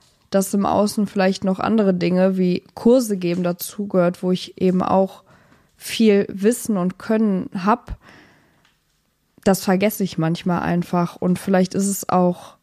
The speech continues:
ein Mix aus beidem, ich weiß es nicht. Ich bin eigentlich da, was das Leben angeht, immer im Vertrauen, dass ich mir denke, das wird sich sowieso fügen, dass ich gerade hier bin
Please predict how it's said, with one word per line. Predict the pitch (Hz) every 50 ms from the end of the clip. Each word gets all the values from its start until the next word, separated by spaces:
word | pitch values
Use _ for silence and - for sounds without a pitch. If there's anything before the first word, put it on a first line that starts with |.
| _ _ _ _ _ _ -
ein | 202 196
Mix | 202 208 202 - - -
aus | - - 190 180 -
beidem, | _ - 190 185 196 196 196 190 196 -
ich | 180 - -
weiß | - 180 180 196 196 -
es | 196 185 - -
nicht. | 175 170 196 202 -
Ich | - - -
bin | 196 190 185
eigentlich | - 165 180 190 190 180 - 202 185 - -
da, | 190 180 180 180 180 190 - - - - - - - _ _ _ -
was | 185 180 170 - -
das | - 190 185 -
Leben | - 196 202 202 208 -
angeht, | - 185 196 185 190 190 -
immer | - 208 208 208 196
im | 190 196
Vertrauen, | - - 190 185 - - 196 190 190 190
dass | 190 185 -
ich | 190 - -
mir | 190 190 185
denke, | 180 190 190 190 -
das | 196 190 185 - - -
wird | 208 208 214 208
sich | - 226 196 -
sowieso | - 202 185 190 202 190 190 208 208 220
fügen, | - - - - 233 226 208 208 190
dass | 180 180 180 - -
ich | - -
gerade | - 208 202 190 196
hier | 185 - - 240 285 277
bin | 226 - 180 185 196 233 269 302